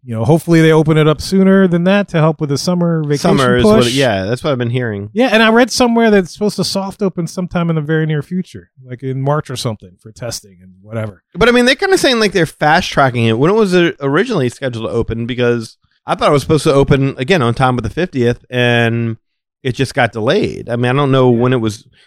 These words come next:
Speaker 2: I mean, what are they trying to say? It was, like, supposed to open in the fall instead or something?
Speaker 1: Well, it, we, when we covered it, we had mentioned that when, when we, we covered it on the D twenty-three show, we mentioned that it was supposed to be part of the fiftieth. Not in exactly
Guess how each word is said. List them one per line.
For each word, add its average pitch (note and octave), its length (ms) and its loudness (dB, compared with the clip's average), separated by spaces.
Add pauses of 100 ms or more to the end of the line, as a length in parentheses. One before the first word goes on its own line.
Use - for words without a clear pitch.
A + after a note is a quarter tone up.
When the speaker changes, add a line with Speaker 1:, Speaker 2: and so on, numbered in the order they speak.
(120)
Speaker 2:
I B2+ 40 -8
mean, B2 120 0
what C3 120 2
are - 20 4
they B2 60 2
trying C3 140 0
to A2 40 0
say? B2+ 100 -4
It A#2 40 0
was, G#2 100 -4
like, A2+ 140 -2
supposed - 240 -8
to A2+ 180 -6
open A2 360 -6
in F#2+ 100 -4
the F2 80 -8
fall C#3 440 0
instead G#3 380 -2
or A#3+ 80 -4
something? C#4 560 -12
Speaker 1:
Well, A#3 280 4
it, G#3+ 180 2
we, C#4 280 6
when G#3+ 200 2
we C4+ 100 4
covered A3+ 400 2
it, F3 340 2
we F3+ 280 0
had F#3 160 2 (120)
mentioned D#3+ 580 -2
that C3 360 -2
when, D3 120 -4
when D3 180 0
we, D#3 120 4
we D3 160 -10
covered D#3 280 -2
it D3 100 2
on C3 100 -2
the B2 100 -8
D B2+ 40 -10
twenty-three C3+ 400 -6
show, A#2+ 180 -6
we C3+ 120 2
mentioned E3 320 0
that C3+ 40 -2
it C3+ 40 -4
was C3 140 -4
supposed - 260 -6
to D#3 40 -8
be C#3+ 60 -6
part D#3 340 -4
of C3 120 -8
the B2 80 -12
fiftieth. - 460 -14 (180)
Not F3 220 2
in F3 120 2
exactly D#3 520 0